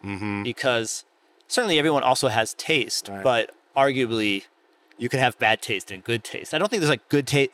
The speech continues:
Speaker 2: good creativity or bad creativity,
Speaker 1: Yeah.
Speaker 2: right? It's just, it's more of, like, a phenomenon. It's like
Speaker 1: Yeah.
Speaker 2: neurons firing.
Speaker 1: Yeah, where you're like, "I agree that that's really good," or, "I agree that's not really good." Mo-, one of my favorite, uh, Duchamp quotes is, "Everything can be art,"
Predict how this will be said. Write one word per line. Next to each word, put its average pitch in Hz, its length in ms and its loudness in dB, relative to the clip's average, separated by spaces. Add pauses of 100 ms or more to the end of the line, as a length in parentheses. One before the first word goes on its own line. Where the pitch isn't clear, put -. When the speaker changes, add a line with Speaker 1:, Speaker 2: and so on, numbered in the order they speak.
Speaker 2:
good 160 200 2
creativity 139 500 0
or 104 100 0
bad 101 260 0
creativity, 104 500 -6 (120)
Speaker 1:
Yeah. - 60 -
Speaker 2:
right? 104 200 -4
It's 113 160 -12
just, - 360 -8 (1120)
it's 139 120 -8
more 147 140 4
of, 139 60 0
like, 131 140 2
a 95 500 2 (560)
phenomenon. 120 680 0
It's 143 180 -4
like 131 180 2
Speaker 1:
Yeah. 82 180 -12
Speaker 2:
neurons 131 440 2
firing. 113 560 0 (340)
Speaker 1:
Yeah, 95 580 2
where 113 160 0
you're 104 120 2
like, 101 160 0
"I 110 140 6
agree 104 280 -2
that 92 140 -2
that's 98 180 -2
really 87 160 -4
good," 85 300 -2
or, 92 160 -2
"I 95 60 2
agree 95 240 -6
that's 90 180 -4
not 87 140 -8
really 90 180 -10
good." 87 220 -8 (280)
Mo-, 123 140 4
one 127 80 4
of 117 40 0
my 117 100 2
favorite, 110 300 0
uh, 107 200 4
Duchamp 104 420 0
quotes 101 360 0
is, 101 420 0
"Everything 135 460 2
can 127 160 0
be 110 160 -4
art," 107 300 2